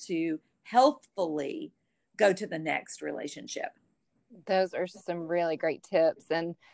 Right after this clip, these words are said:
Speaker 2: you, you mentioned earlier about expectations or unrealistic expectations. So I'd love for you to talk a little bit more about that. Like, what, what are some common lies that women and men believe about friendship?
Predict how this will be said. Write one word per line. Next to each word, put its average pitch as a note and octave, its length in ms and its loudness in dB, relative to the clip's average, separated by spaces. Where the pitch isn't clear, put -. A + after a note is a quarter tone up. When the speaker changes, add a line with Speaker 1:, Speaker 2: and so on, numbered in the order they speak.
Speaker 2:
you, A3 240 2
you G#3+ 80 0
mentioned B3 380 4
earlier F3+ 460 4
about E3+ 380 0
expectations D#3+ 1080 -8
or E3 160 4
unrealistic E3+ 680 0
expectations. E3+ 960 -6
So F#3 200 10
I'd F#3 180 8
love C4 180 8
for B3 100 -6
you F#3+ 120 -2
to F3+ 80 -2
talk F3+ 320 -2
a F3 60 -4
little F3 160 0
bit E3+ 120 -2
more E3+ 220 -4
about E3+ 320 -4
that. D#3 280 0
Like, G#3 160 0
what, A3 340 2
what B3 140 4
are F#3+ 80 0
some - 220 -8
common A3 400 0
lies F3 540 -2
that E3+ 140 -8
women E3+ 400 -8
and A3 280 -8
men F3 400 -8
believe E3+ 420 2
about D#3 320 -4
friendship? - 460 -10